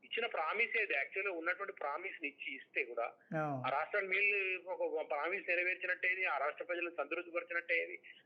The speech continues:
Speaker 1: దానికంటే ఎక్కువగా మేలైనంతగా రైల్వే మా-, ఆ ప్రయాణం, ఉమ్, సాగడానికి ఉపయోగపడేటువంటి అవకాశం ఉంది.
Speaker 2: ఉమ్.
Speaker 1: రైల్వేను వీలైనంతగా అభివృద్ధి చేయడానికి ఉపయోగపడే నిర్ణయమే అవుతుంది తప్ప, నేరో థింకింగ్ చేసి, ఆ, ఒక,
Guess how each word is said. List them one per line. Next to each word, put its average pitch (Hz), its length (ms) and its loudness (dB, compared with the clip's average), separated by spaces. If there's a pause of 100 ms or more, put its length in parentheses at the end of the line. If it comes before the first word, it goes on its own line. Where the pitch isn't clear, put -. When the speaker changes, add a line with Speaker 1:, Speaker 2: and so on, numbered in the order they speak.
(140)
Speaker 1:
దానికంటే 190 460 2
ఎక్కువగా 202 380 0
మేలైనంతగా 175 680 2
రైల్వే 175 480 0
మా-, 160 200 -2 (380)
ఆ 156 40 0 (300)
ప్రయాణం, 175 280 2
ఉమ్, 165 680 -6
సాగడానికి 160 480 0
ఉపయోగపడేటువంటి 135 580 -2 (120)
అవకాశం 120 280 0
ఉంది. 110 220 -16 (280)
Speaker 2:
ఉమ్. 160 120 2
Speaker 1:
రైల్వేను 180 380 2 (280)
వీలైనంతగా 160 680 0 (460)
అభివృద్ధి 196 240 2
చేయడానికి 196 380 0
ఉపయోగపడే 170 420 2 (500)
నిర్ణయమే 175 380 2
అవుతుంది 160 360 0
తప్ప, 135 160 -2 (480)
నేరో 165 280 4
థింకింగ్ 160 420 0
చేసి, 156 360 0 (380)
ఆ, 151 60 2 (220)
ఒక, 143 200 0